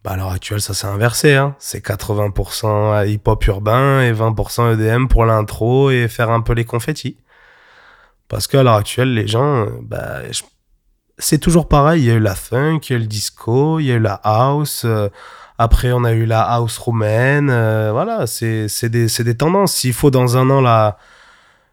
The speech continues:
là, en ce moment, je trouve qu'il y a une, un renouveau de la house avec des mecs comme Dombreski et tout qui font vraiment des trucs, euh, très, très sérieux.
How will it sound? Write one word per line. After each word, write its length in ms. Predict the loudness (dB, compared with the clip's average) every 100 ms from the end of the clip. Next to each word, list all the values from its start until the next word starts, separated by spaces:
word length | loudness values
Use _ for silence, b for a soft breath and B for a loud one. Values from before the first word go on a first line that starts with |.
| _
là, 120 | 4
en 60 | 6
ce 120 | 6
moment, 80 | 4
je 80 | 4
trouve 120 | 0
qu'il 120 | 0
y 40 | 0
a 120 | 0
une, 240 | -2 -4 -2
un 140 | 0
renouveau 440 | 4 4 6 4 4
de 60 |
la 60 | 2
house 340 | 2 0 0
avec 180 | -2 -2
des 80 | -2
mecs 220 | -2 -2
comme 260 | 0 0 2
Dombreski 560 | 2 2 -2 -2 -2
et 80 | -2
tout 140 | -4
qui 180 | -8 -8
font 200 | -8 -6
vraiment 300 | -4 -4 -4
des 140 | -4 -6
trucs, 300 | -8 -8 -10
euh, 120 | -10
très, 200 | -6 -4
très 160 | -4
sérieux. 400 | -4 -2 0 0